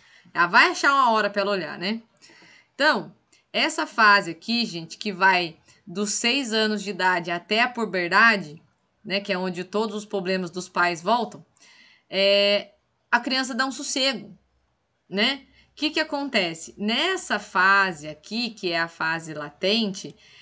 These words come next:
esse, essa, esse sentimento, essa parte da sexualidade, ele fica meio adormecido.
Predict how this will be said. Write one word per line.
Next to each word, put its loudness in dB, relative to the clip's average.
esse, -4
essa, -4
esse -6
sentimento, -2
essa -6
parte 0
da -4
sexualidade, 0
ele -6
fica -6
meio 0
adormecido. -6